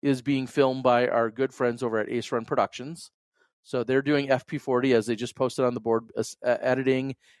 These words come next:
and commentary. Looks like it may be just wrapped up, so they're gonna be looking for upload. And then Sky Heiser, I believe, is the other, uh, post-production company that is officially, uh,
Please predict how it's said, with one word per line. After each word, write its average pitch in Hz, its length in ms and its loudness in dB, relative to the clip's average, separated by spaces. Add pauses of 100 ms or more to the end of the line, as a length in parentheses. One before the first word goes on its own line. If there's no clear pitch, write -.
(200)
and 113 520 0 (160)
commentary. 127 560 2
Looks 113 200 -4
like 117 160 0
it 120 80 -6
may 113 120 -6
be 110 120 -8
just 110 300 -8
wrapped 113 280 0
up, 110 200 0
so - 160 -6
they're 110 160 -4
gonna 113 180 -8
be 107 140 -6
looking 110 260 -8
for - 160 -8
upload. 107 420 -2 (380)
And 131 160 2
then 131 120 4
Sky 151 400 2
Heiser, 123 640 0 (460)
I 127 80 -4
believe, 120 340 -2
is 107 100 -6
the 135 140 4
other, 131 500 2 (100)
uh, 120 140 0
post-production 131 640 -4
company 120 360 -6
that 110 160 0
is 110 120 -6
officially, 117 580 -6 (380)
uh, 110 200 -4